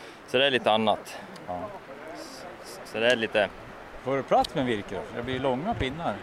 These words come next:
Speaker 1: Ja, det är lite trixigt ibland.
Speaker 2: Ja.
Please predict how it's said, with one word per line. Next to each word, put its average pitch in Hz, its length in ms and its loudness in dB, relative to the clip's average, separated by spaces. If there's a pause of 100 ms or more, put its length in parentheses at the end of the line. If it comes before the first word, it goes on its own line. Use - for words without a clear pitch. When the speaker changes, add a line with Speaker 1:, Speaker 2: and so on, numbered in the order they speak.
(960)
Speaker 1:
Ja, 139 240 10
det 151 100 8
är 156 140 10
lite 110 600 2 (540)
trixigt 123 420 0
ibland. 107 340 0 (260)
Speaker 2:
Ja. 98 60 -8